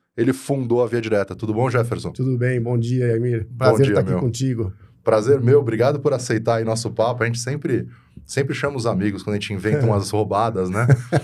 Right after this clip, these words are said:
Speaker 1: E aí não podia faltar. É, Jefferson, a gente tava aqui conversando um pouquinho no off, é, tua,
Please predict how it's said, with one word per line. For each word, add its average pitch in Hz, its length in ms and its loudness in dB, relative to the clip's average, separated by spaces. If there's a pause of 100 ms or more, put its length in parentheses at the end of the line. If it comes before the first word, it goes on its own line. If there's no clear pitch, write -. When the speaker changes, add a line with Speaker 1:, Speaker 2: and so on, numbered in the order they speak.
(240)
Speaker 1:
E 113 200 0
aí 113 120 2
não 120 120 0
podia 120 280 0
faltar. 123 520 -2 (400)
É, 117 640 2 (180)
Jefferson, 113 580 -2 (120)
a 120 60 -2
gente - 180 -6
tava 151 180 2
aqui 139 300 -10
conversando 120 480 -2
um - 20 -2
pouquinho 113 380 -4
no 104 80 -4
off, 113 440 -4 (460)
é, 98 320 -4 (100)
tua, 117 720 -2